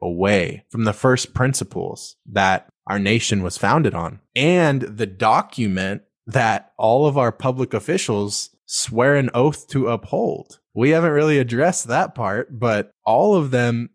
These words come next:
have to swear an oath to get into their position. And then it's almost like as soon as they get into their position, there's an unspoken agreement. I mean, there probably is. There's an unspoken agreement that, like, we're not actually upholding that. Like, we're, like,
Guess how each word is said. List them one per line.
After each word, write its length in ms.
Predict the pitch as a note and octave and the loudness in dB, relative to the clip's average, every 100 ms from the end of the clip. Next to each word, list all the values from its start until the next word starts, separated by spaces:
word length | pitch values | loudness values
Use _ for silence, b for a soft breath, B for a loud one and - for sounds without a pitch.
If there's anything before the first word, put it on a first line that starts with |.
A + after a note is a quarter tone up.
| _ | _
have 200 | D3 C#3+ | -2 -2
to 100 | - | -2
swear 300 | - - C3+ | -4 0 2
an 120 | A#2+ G#2+ | 2 2
oath 340 | F3+ C#3+ - | 2 0 -4
to 100 | - | -6
get 160 | A2 A#2 | -2 0
into 200 | A#2+ A2+ | 0 0
their 140 | A2 | -2
position. 680 | - G#2 D#3 G3 G#2 G2 A2+ B2+ | -4 -2 0 0 -2 -6 -6 0
And 100 | C3 | 2
then 140 | B2 | 2
it's 140 | A#2+ | 2
almost 300 | C#3 D3+ D3 C3+ | 2 2 2 0
like 180 | A#2+ | -2
as 100 | A#2+ | -4
soon 200 | - C#3+ | -2 0
as 120 | C3+ A#2+ | 0 0
they 120 | A#2+ | 0
get 140 | B2+ | 0
into 160 | B2+ A#2+ | 0 -2
their 100 | A#2 | -4
position, 720 | - A2 C#3+ F#3+ B2+ A#2 A#2+ - | -4 0 0 0 -2 -2 -6 0
there's 200 | B2 A#2 | 2 2
an 120 | A2 | 0
unspoken 560 | B2 B2 - - B2 A#2 | 0 0 0 0 0 0
agreement. 480 | G#2 B2 D#3+ A2+ G#2 | -4 0 0 0 -4
I 60 | G2 | -6
mean, 120 | F2+ | -6
there 100 | E2+ | -4
probably 420 | A2 F2+ D#2+ - | 0 -2 -2 -4
is. 380 | G#2+ F#2+ F#2 - | 0 0 -2 -6
There's 180 | A#2 A2+ | -4 0
an 80 | B2 | 2
unspoken 480 | C3 B2+ C3 B2 A#2+ | 2 2 0 2 0
agreement 400 | G#2+ D3 D#3+ B2 | 2 2 2 2
that, 80 | A2+ | 0
like, 240 | G#2 - | 0 -2
we're 100 | C#3 | -4
not 160 | E3 - | -4 -4
actually 640 | G2 G2+ - D#2+ D#2+ C2+ - | -2 -2 -4 -8 -8 -10 -12
upholding 580 | - - - F2 A1 A1+ | -16 -10 -6 -4 -6 -12
that. 320 | - - D2+ - | -10 -8 -10 -12
Like, 260 | E2 F2+ G#2+ | -12 -6 0
we're, 440 | A#2 A#2+ A#2+ A2+ _ - | 2 2 2 -2 _ -4
like, 320 | F#2+ - | -4 -4